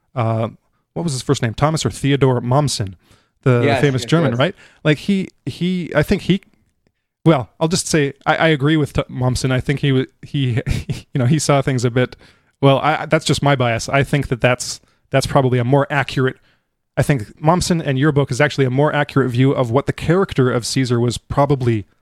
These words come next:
Speaker 1: like. And of course, that's gonna be, uh, just a judgment that every person's gonna have to make, um, because you can't know with a hundred percent certainty, right? But when you look, when you read through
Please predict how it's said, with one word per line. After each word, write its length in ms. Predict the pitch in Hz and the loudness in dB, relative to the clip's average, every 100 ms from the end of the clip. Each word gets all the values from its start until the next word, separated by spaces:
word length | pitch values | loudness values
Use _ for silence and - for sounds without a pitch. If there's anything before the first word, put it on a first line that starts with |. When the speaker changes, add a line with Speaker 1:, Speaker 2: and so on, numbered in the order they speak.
| _ | _
Speaker 1:
like. 380 | 127 123 92 - _ _ _ _ - | -4 -4 -6 -18 _ _ _ _ -4
And 60 | |
of 80 | 131 | 0
course, 220 | 170 147 | 2 2
that's 180 | 147 147 | 0 0
gonna 160 | 143 135 | 0 2
be, 220 | 131 127 | 2 2
uh, 200 | 120 113 _ _ | 0 -2 _ _
just 140 | - 131 | 0 0
a 80 | |
judgment 380 | 113 135 139 127 | 2 2 2 0
that 100 | 120 | 0
every 180 | 120 117 | 0 0
person's 320 | - 131 127 | 2 0 0
gonna 180 | 113 120 | 0 0
have 180 | 120 - | 0 0
to 60 | |
make, 320 | 117 131 117 - - _ _ _ | 0 0 0 -8 -20 _ _ _
um, 240 | 135 117 | 0 2
because 520 | 117 113 123 107 - - - _ | 2 2 0 0 -6 -10 -20 _
you 100 | - | -8
can't 240 | 120 139 131 | 0 0 2
know 140 | 127 | 2
with 160 | 127 - | 2 0
a 40 | |
hundred 180 | 101 131 | 0 0
percent 280 | - 123 - | 0 -2 -2
certainty, 400 | - 180 127 113 | 0 0 0 0
right? 220 | 117 135 | 0 0
But 100 | 135 | 0
when 140 | 139 | 0
you 80 | 139 | 0
look, 240 | 131 180 - | 0 -2 -4
when 200 | - 131 | -6 -2
you 120 | 123 | -2
read 520 | 117 151 185 190 196 165 | -2 -2 0 0 -2 -4
through 640 | - 151 147 143 139 | -6 -2 0 0 0